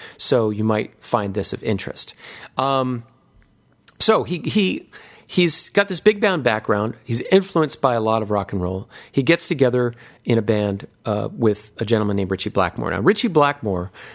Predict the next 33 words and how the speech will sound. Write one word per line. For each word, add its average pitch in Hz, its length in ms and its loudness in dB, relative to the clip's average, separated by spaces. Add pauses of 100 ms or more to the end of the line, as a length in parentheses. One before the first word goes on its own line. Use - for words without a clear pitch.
(160)
uh, 104 220 0
the 113 100 0
great, 139 320 2 (160)
uh, 170 60 4
he 196 280 2
of 123 140 2
the 139 40 2
great 127 280 2
riffs, - 400 0 (220)
has 147 180 0
a - 20 -6
very 185 220 2
similar 170 420 2
history 120 600 0 (260)
to 143 280 4
Jimmy 147 260 0
Page 131 280 0
and 117 100 0
John 110 200 2
Paul 117 140 2
Jones 104 280 0
from 110 140 -4
Led 113 160 0
Zeppelin. 147 340 0
He - 160 0
was 143 240 2
a - 100 -12
staple 190 640 0 (380)
in, 147 400 4 (460)
um, 110 540 0 (640)
in 139 160 2
the 131 140 -2
British 151 580 0